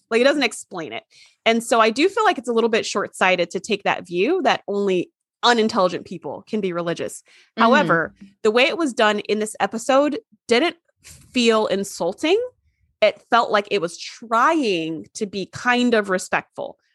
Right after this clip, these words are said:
Speaker 1: which again was, like, the opposite of Justice, which was
Speaker 2: Mm-hmm.
Speaker 1: trash. Um,
Speaker 2: <laughs>
Speaker 1: so yeah. And I wish
Speaker 2: Um,
Speaker 1: that show would just disappear. <laughs> Like, it was
Speaker 2: Yeah.
Speaker 1: an episode, just never was.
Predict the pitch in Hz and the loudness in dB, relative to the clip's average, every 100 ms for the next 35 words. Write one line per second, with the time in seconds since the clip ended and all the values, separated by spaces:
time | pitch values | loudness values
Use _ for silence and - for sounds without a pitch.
0 | - 254 269 233 262 202 196 202 190 - | -2 0 2 4 2 2 -2 0 -2 0
1 | 202 196 185 - 190 185 180 196 - - | 2 2 0 -4 -6 -6 -4 -4 -4 -14
2 | - - 170 160 - 240 220 175 135 - | -16 -12 -10 -8 0 2 2 0 -2 -6
3 | - - - _ _ _ 208 381 - 494 | -14 -18 -20 _ _ _ 2 4 4 4
4 | 370 427 415 392 320 - 427 170 - - | 2 0 0 2 2 0 -4 -4 -6 -10
5 | 196 - _ _ _ - _ - - 339 | -18 -18 _ _ _ -20 _ -20 -16 -12
6 | - - - 320 311 247 277 262 269 254 | -10 -8 -8 -4 2 4 4 2 0 0
7 | 247 226 220 226 - 226 277 - 269 359 | 0 2 0 -6 -8 -12 -10 -6 -2 -2
8 | 349 539 466 392 427 - 403 - 370 415 | 0 0 2 2 2 4 4 4 2 0
9 | 302 262 247 262 254 262 254 190 185 | 0 0 -2 -6 -4 -4 -2 -4 -4